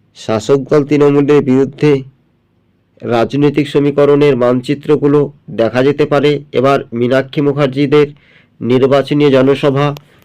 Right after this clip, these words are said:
আর সেই জনসভা দেখে কিন্তু শাসক দল তৃণমূল ভয় পেয়েছে। এদিকে বলেন, আহ, বাম যুবনেত্রী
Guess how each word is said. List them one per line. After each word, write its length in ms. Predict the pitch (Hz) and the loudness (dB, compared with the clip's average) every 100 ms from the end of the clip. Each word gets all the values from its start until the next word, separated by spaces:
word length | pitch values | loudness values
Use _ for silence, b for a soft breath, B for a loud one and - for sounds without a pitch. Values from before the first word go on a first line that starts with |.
| b - | b -8
আর 120 | 117 | -8
সেই 400 | - - 151 156 | -6 0 2 4
জনসভা 540 | 143 143 139 143 139 | 4 2 0 0 0
দেখে 260 | 135 139 147 | 0 0 0
কিন্তু 360 | 143 135 139 135 | -2 -4 -4 -4
শাসক 340 | 117 110 147 | -6 -4 -4
দল 340 | 127 143 139 | -2 0 0
তৃণমূল 460 | 131 135 131 139 135 | 0 -2 0 2 0
ভয় 240 | 117 127 | 0 0
পেয়েছে। 480 | 131 127 117 - 87 - b b b b b - | 0 0 -2 -4 -12 -14 b b b b b -6
এদিকে 360 | 113 135 139 | -2 0 0
বলেন, 500 | 143 131 139 147 147 147 b b b _ | 2 2 4 2 0 -10 b b b _
আহ, 260 | - 123 117 | -4 -2 -2
বাম 360 | 107 123 135 | 0 0 0
যুবনেত্রী 840 | 131 143 151 147 143 - 139 151 | -2 0 2 2 0 -2 -2 -2